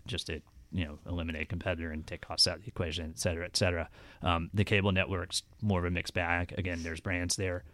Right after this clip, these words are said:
You could fold some brands into things you already have and, and probably do,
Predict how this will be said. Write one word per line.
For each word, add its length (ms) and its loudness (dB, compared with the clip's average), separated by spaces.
You 120 0
could 160 -6
fold 280 -6
some 140 -4
brands 280 -2
into 220 -2
things 260 -6
you 100 -2
already 260 -2
have 280 0
and, 300 -6
and 180 -4
probably 300 -6
do, 220 -8